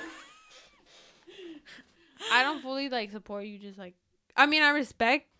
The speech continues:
see, this is g-, going back to episode one. I respect your, your point of view, and I, I'm not saying,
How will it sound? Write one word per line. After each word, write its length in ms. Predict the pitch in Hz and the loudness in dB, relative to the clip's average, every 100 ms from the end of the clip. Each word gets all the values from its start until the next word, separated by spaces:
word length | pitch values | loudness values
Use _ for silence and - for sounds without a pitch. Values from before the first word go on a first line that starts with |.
| - | 2
see, 280 | 339 359 349 | 6 6 2
this 240 | 262 240 | -2 -2
is 180 | 294 269 | -4 -4
g-, 120 | 233 | -8
going 340 | 208 233 254 | -2 0 0
back 180 | 269 294 | 0 -2
to 80 | 320 247 | -2 -4
episode 380 | 262 302 302 311 | -4 -4 -2 -2
one. 480 | 330 330 294 269 - | 0 2 2 -2 -2
I 180 | 233 247 | -2 -2
respect 640 | 294 - - 254 277 285 | -6 -10 -2 2 2 -2
your, 500 | - 233 226 226 220 - _ _ | -14 -12 -6 -6 -6 -10 _ _
your 200 | 208 208 | -14 -14
point 320 | 190 - 220 208 | -12 -12 -10 -10
of 80 | |
view, 220 | 190 214 226 | -12 -14 -14
and 140 | 208 | -14
I, 240 | 196 196 - | -16 -18 -18
I'm 180 | 175 202 | -18 -14
not 160 | 202 | -14
saying, 280 | 202 202 196 | -12 -16 -18